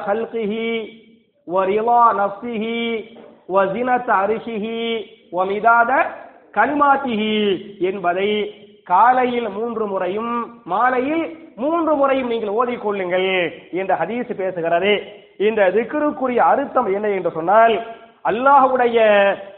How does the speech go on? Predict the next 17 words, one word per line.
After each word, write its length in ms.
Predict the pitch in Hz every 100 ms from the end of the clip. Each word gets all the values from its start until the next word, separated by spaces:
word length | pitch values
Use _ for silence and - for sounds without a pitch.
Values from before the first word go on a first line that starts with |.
| -
படைப்பினங்களின் 1000 | 190 247 285 - 269 269 254 247 240 233
எண்ணிக்கை 500 | 196 240 262 220 254
அளவுக்கும், 560 | 233 233 240 - 226 170 120 - _ _ _
அல்லாஹ்வுடைய 680 | 170 226 277 294 285 277 269 262 262
பொருத்தத்தின் 640 | 254 302 - 285 294 269 254
அளவுக்கும், 520 | 254 254 247 233 185 127 - _ _ -
அல்லாஹ்வுடைய 680 | 180 269 294 294 277 277 269 190
அரிசின் 480 | 240 311 - 285 254 233 190 160
எடை 360 | 180 220 277 277
அளவுக்கும், 640 | 262 262 254 254 233 190 131 - - _ -
அல்லாஹ்வுடைய 640 | 220 294 302 294 277 277
வார்த்தைகளின் 800 | 214 254 294 302 285 262 262 247 226 185 165
எண்ணிக்கை 520 | 202 277 302 285 262
அளவுக்கும் 580 | 247 254 247 247 233 220 190 139 - -
அல்லாஹ் 540 | 160 226 254 254 226 214 190
பரிசுத்தமானவன், 1040 | 214 247 254 254 233 220 214 202 240 262 262 - - -
அல்லாஹ்வுடைய 680 | 156 226 277 285 277 269 254